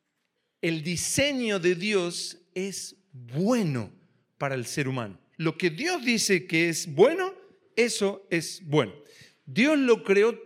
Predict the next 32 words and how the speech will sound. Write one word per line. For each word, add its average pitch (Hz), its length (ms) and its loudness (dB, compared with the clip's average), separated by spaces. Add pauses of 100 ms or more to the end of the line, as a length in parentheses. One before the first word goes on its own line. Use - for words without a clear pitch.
todo 294 340 0
con 214 160 0
un 214 160 -2
propósito 175 800 -2 (340)
y 185 140 -10 (260)
todo 359 460 -4
cumple 277 420 -4
una 214 220 -4
función. 151 1000 -6 (960)
Por 180 140 -2
lo 190 100 0
que 180 280 -6
cada 330 380 0
parte 196 440 0
de 165 100 -4
su 339 360 0
creación, 165 560 0
cada 277 520 -2
parte, 156 480 -4
cada 277 360 -6
parte 170 360 -6
de 139 60 -4
la 139 120 -4
creación 156 440 -4
de 180 80 0
Dios 262 340 -6 (460)
tiene 302 840 -4
una 202 240 -6
función, 165 640 -4
una 185 160 -6
misión 233 680 -8
específica 226 1080 -6